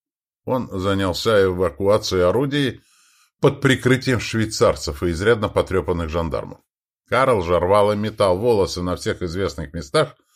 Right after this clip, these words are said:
пытаясь навести порядок в своей пехоте. Ведь решительная победа ускользала у него из рук. Жандармов короля всё ещё было больше, из-за чего завершить дело натиском конницы не представлялось возможным. Да и швейцарцы пугали.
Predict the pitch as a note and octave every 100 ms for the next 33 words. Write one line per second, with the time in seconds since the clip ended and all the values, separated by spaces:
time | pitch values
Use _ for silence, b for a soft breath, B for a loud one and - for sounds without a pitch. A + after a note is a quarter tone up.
0 | b b b - B2 A#2 B2+ G#2+ A2+ G#2+
1 | - G#2+ - G2+ A#2 C3+ - F2 D#2+ -
2 | - A1 - - _ _ _ _ - D#2
3 | - - F#2 F#2+ - G#2 F#2+ F2+ F2+ E2+
4 | F2+ F2+ B2 F#2+ E2+ D2 G2 F2 D#2+ G#2
5 | G2+ G2+ G#2 G2 G2+ G#2 G2 A2 A2 -
6 | _ _ _ _ - D#2 G#2 G#2 B2+ B2
7 | G#2+ - G2 F#2 A#2 C#3+ - F#2+ F#2 G#2
8 | G2+ G#2+ A#2+ A#2 A2+ E2+ - D#2+ C#2+ -
9 | b b b C3 A2 C3 C#3 B2+ A2+ A#2
10 | A#2 A2+ - A2 F#2 G#2+ G2+ G2+ G2+ F#2+
11 | - G2+ F2 D#3 E3 C#3+ - E2 D2+ E2+
12 | - F#2 F2 G#2+ C3 C3+ C3 A#2 E2 C2
13 | C2 A#1 - _ _ _ _ - G#2 B2+
14 | - D3 D3 B2 G2 - - B2 G#2+ G2+
15 | B1 A1+